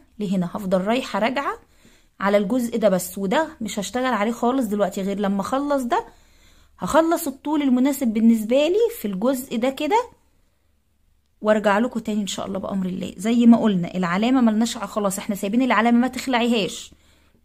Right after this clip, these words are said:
انت هتشتغلي هنا توصلي لغاية هنا وترجعي تاني، توصلي لغاية هنا وترجعي تاني كده وهكذا لغاية الجزء ده ما يبقى طوله خمستاشر سنتي،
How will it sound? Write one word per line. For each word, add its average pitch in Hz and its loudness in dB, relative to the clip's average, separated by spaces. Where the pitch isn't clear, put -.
انت 202 -4
هتشتغلي 220 -2
هنا 185 0
توصلي 208 -2
لغاية 240 0
هنا 269 4
وترجعي 240 -2
تاني، 202 0
توصلي 220 -4
لغاية 226 -2
هنا 269 2
وترجعي 226 -2
تاني 220 -2
كده 202 2
وهكذا 226 -2
لغاية 226 4
الجزء 233 -2
ده 339 2
ما 214 0
يبقى 262 0
طوله 320 0
خمستاشر 262 0
سنتي، 180 -8